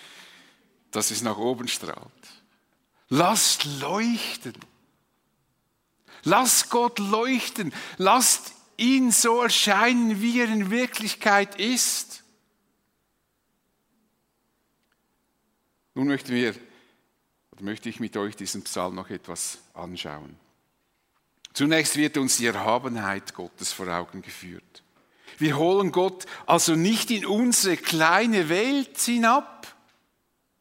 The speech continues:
Der Psalmist steckt ihn auch nicht in den Tempel in Jerusalem,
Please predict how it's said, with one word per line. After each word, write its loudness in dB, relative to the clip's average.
Der 4
Psalmist 4
steckt 2
ihn 2
auch 6
nicht 0
in 2
den 2
Tempel 2
in 2
Jerusalem, 0